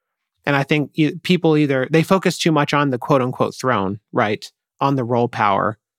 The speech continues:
that it either go, skews one way or another, which is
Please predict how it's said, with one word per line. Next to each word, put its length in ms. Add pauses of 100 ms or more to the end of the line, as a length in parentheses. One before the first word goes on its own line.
(500)
that 380 (720)
it 120
either 480 (400)
go, 180
skews 400
one 180
way 100
or 20
another, 300
which 220
is 260